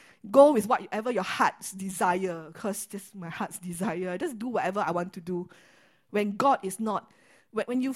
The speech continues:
when you feel like, when you feel like God is not answering you, when you're going through a tough time with God,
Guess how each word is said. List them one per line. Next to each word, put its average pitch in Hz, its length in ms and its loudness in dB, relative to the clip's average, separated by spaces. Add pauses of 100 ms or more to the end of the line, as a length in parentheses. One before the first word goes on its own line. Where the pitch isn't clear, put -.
(120)
when 240 160 2
you 262 100 -2
feel 302 340 -4
like, 208 220 -2 (560)
when 247 140 -2
you 269 60 -6
feel 339 140 -4
like 285 160 -4 (120)
God 294 160 -4
is 202 140 -12
not 214 120 -8
answering 185 320 -6
you, 185 80 -4
when 196 80 -6
you're 196 80 -8
going 277 180 -6
through 311 180 -8
a - 40 -8
tough - 280 -6
time 214 240 -8
with 165 160 -10
God, 175 200 -10